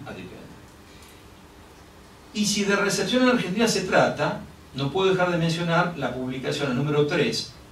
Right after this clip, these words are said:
del año cincuenta y cinco, revista Diálogo, del padre Julio Membiel, de un artículo de nuestro autor, llamado Rahab la cortesana, ascendiente de Cristo, con una nota necrológica por el reciente fallecien-, fallecimiento de nuestro autor.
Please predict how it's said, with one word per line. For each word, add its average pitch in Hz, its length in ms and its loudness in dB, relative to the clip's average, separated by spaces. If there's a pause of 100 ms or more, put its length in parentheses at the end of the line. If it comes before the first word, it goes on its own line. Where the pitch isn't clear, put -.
(100)
del 110 100 -6
año 135 200 -2
cincuenta 123 360 -4
y 143 60 -2
cinco, 180 300 -4
revista 131 280 -4
Diálogo, 127 540 2 (160)
del 110 140 -8
padre 127 240 -4
Julio 147 240 -2
Membiel, 156 540 0 (440)
de 143 80 -4
un 165 60 2
artículo 180 500 0
de 143 60 2
nuestro 127 260 -2
autor, 151 380 2
llamado 156 500 -2 (340)
Rahab 123 360 0
la 127 100 -2
cortesana, 127 800 0 (240)
ascendiente 135 600 0
de 101 160 -6
Cristo, - 360 -14 (720)
con 110 80 -10
una 123 160 2
nota 151 240 2
necrológica 151 720 0
por 110 120 -4
el 107 100 -2
reciente 123 320 -6
fallecien-, 123 680 -6
fallecimiento 123 720 -4 (300)
de 110 120 -4
nuestro 117 460 -2
autor. 98 460 -8